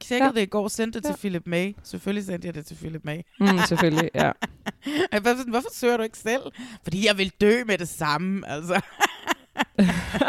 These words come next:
Speaker 1: Jeg kunne altså godt bruge fire komma fem seks millioner dollars. Er du sindssyg?
Speaker 2: Ja, altså, jeg vil, jeg, jeg er sgu også villig til at prøve bare for den, øh, præmie der.
Speaker 1: Ej,
Speaker 2: Altså,
Speaker 1: så meld dig til.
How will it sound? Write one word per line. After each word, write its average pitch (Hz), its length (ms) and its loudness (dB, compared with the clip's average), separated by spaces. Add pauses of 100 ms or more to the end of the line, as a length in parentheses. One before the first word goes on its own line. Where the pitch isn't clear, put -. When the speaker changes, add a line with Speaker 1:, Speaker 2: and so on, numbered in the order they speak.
(420)
Speaker 1:
Jeg 180 100 2
kunne 180 140 4
altså 160 180 0
godt 160 180 -2
bruge 165 220 -4
fire 151 240 -4
komma 139 240 -4
fem 151 200 -6 (120)
seks 147 240 -6
millioner 143 300 -8
dollars. 135 320 -4
Er 120 80 -6
du 135 100 -12
sindssyg? 151 520 -8
Speaker 2:
Ja, 139 160 4 (120)
altså, 165 180 4
jeg 170 120 6
vil, 170 160 2
jeg, 139 140 2 (120)
jeg 143 240 6 (280)
er 170 80 2
sgu 160 180 2
også 151 140 2
villig 160 240 0
til - 100 -2
at 120 60 -2
prøve 151 240 2
bare 139 200 0
for - 100 -4
den, 135 300 -4
øh, 87 120 -4
præmie 160 400 0
der. 143 220 -2 (140)
Speaker 1:
Ej, 208 180 6
Speaker 2:
Altså, 240 140 -2
Speaker 1:
så 277 100 2
meld 233 280 2
dig 220 140 -2
til. 262 380 2